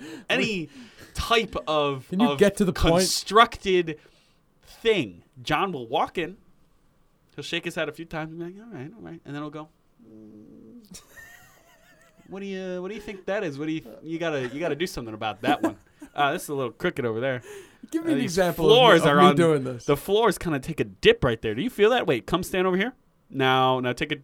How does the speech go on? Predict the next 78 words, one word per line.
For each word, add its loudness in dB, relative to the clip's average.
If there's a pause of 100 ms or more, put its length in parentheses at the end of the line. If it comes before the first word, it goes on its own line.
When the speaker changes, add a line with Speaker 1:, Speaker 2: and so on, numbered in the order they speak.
(140)
Speaker 1:
couple -6
steps. -6
Yeah, 0
you -6
feel -6
that -2
dip? -2 (160)
Yeah, 0
man, -4
you're -8
gonna -6
want -6
someone -10
to -12
take -6
a -8
look -8
at -14
that. -14 (280)
Like, -8
John, 0
what -6
are -10
you, -10
fu-, -20 (160)
what -10
are -8
you -12
talking -2
about, -8
man? -8
What -10
do -8
you -10
think -6
I'm -8
just, -16
like, -4
Speaker 2:
Give 0
me 4
an 2
example 4
of 0
me 0
Speaker 1:
contractor? 2
Speaker 2:
doing 2
that 0
in -4
real 2
life. -4 (300)
'Cause 2
Speaker 1:
All 8
the 6
Speaker 2:
I've, 4
Speaker 1:
time. 8
Speaker 2:
I 0
don't 4
know 2
what -4
you're 0
talking -10
about. -14
Speaker 1:
All 6
the -4
time. -4
Speaker 2:
I 4
deny -2
this -10
completely. -2
Speaker 1:
All 2
the -4
time. -12 (440)
And -6
then 0
he'll -4
do 0
it -4
on -4